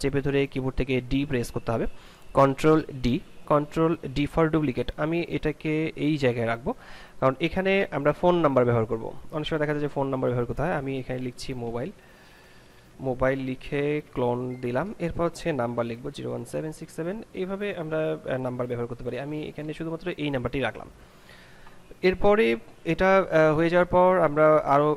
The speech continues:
যে কাজটি করব সেটি হচ্ছে আবার এই text বক্সটাকে duplicate করে নেব। control চেপে ধরে আমরা আবার ডি চাপছি, ডি চাপার পর এটাকে duplicate করে নেওয়ার পরে এটাকে মাঝখানে নিয়ে আসছি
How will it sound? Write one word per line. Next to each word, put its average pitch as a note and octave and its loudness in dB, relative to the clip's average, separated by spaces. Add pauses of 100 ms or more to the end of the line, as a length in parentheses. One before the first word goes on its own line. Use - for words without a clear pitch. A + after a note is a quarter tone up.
যে C#3+ -4
কাজটি C#3+ -2
করব D3 -2
সেটি C#3 -4
হচ্ছে C#3 -2
আবার C#3+ -2
এই C3+ -4 (240)
text - -6
বক্সটাকে C#3+ -2
duplicate C#3 -2
করে A#2+ 0
নেব। C3+ -2
control D3 -2
চেপে C#3 -6
ধরে C3+ 0
আমরা B2+ 2
আবার C3 2
ডি C3 0
চাপছি, E3 -4 (140)
ডি C3+ -6
চাপার C3 -4
পর C#3 -6
এটাকে C3 -8
duplicate B2 -8
করে B2+ -2
নেওয়ার C3 -4
পরে D3 -4 (500)
এটাকে C3+ -4
মাঝখানে A#2+ -4
নিয়ে A#2+ -4
আসছি E3+ -8